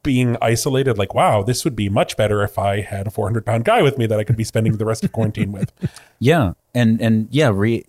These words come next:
Speaker 2: like you said, like, assessing your priorities. Um, and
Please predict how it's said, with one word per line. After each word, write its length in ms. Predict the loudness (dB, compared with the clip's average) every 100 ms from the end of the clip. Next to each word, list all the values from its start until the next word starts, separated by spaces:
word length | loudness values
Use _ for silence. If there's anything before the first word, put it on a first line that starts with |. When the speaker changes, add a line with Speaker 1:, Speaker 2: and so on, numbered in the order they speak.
| -12 -2
Speaker 2:
like 220 | -2 0
you 40 |
said, 220 | 0 2
like, 300 | 2 0 0 _ _ _ _ _ -2
assessing 480 | 2 4 4 4
your 120 | 2 2
priorities. 800 | 2 4 4 2 -2 -6 -8 -8 _ _ _ 0
Um, 480 | 2 4 2 0 -4 0
and 200 | 2 2